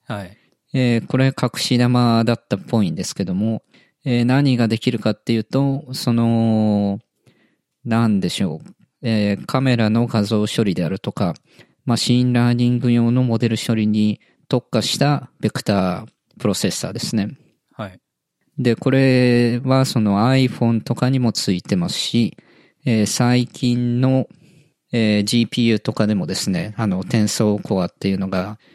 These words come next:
Speaker 2: エヌビディアについてたりと、まあ、流行りではあるんですけども、ジーピーユーとは違う形で、えー、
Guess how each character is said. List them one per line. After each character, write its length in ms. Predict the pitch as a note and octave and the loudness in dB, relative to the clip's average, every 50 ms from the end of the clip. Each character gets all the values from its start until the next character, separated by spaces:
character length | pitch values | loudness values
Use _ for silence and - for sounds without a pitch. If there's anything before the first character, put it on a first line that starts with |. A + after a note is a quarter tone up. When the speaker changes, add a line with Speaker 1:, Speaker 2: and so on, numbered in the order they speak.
| _ - | _ -2
Speaker 2:
エ 100 | A2 G#2 | 0 2
ヌ 80 | G2+ | 2
ビ 140 | F#2+ G#2+ G2+ | 2 2 2
デ 80 | G#2 G2+ | 2 2
ィ 20 | |
ア 20 | |
に 120 | G2 F#2+ F#2+ | 2 0 0
つ 120 | - - | -2 -4
い 60 | G2+ | -4
て 120 | - - F2 | -4 -6 -8
た 60 | F#2 | -8
り 120 | F#2 F2+ | -8 -6
と、 100 | - A2 | -4 -2
ま 240 | G#2 G#2+ A#2 A#2+ G#2+ - | 0 0 2 0 2 2
あ、 100 | C3 B2+ | 2 2
流 40 | |
行 80 | C3+ C#3 | 2 2
り 100 | D3 D3+ | 2 2
で 100 | C#3 A#2+ | 2 2
は 100 | G2 F#2 | 2 0
あ 40 | F2 | 0
る 120 | F#2 F2+ | -2 -4
ん 80 | F#2 G2+ | -6 -6
で 60 | G#2+ | -6
す 120 | - - | -6 -4
け 80 | - G#2 | -4 -4
ど 100 | F#2 F#2+ | -4 -4
も、 260 | G2 G2 G2 F#2+ - - - _ _ _ _ _ _ _ _ _ _ _ _ _ - | -6 -6 -6 -6 -8 -10 -16 _ _ _ _ _ _ _ _ _ _ _ _ _ -12
ジ 300 | C#3 - - B2+ B2+ C3 - | -6 -2 0 0 0 0 0
ー 20 | |
ピ 220 | - C#3 C3+ C3+ C3 | 0 0 2 4 4
ー 0 | |
ユ 100 | C3 C3 B2+ | 4 2 2
ー 20 | |
と 160 | - - G#2+ | 2 0 0
は 80 | G2+ F#2+ | 0 -2
違 220 | - - - A#2+ B2 A#2+ A#2+ | -2 -2 0 2 2 2 2
う 60 | A#2+ | 2
形 440 | A#2+ - C3 - B2 A#2 - - B2+ | 0 -2 -2 0 -2 -2 -2 0 0
で、 280 | C3 C#3 D3 C#3+ - - _ _ _ _ _ _ _ _ _ _ _ _ | 2 2 2 0 -2 -6 _ _ _ _ _ _ _ _ _ _ _ _
え 480 | - G2+ F#2 F2+ F2+ F#2 F#2 G#2 A#2+ C3 | -2 0 0 0 -2 -2 -4 -4 -6 -8
ー、 60 | C3 | -10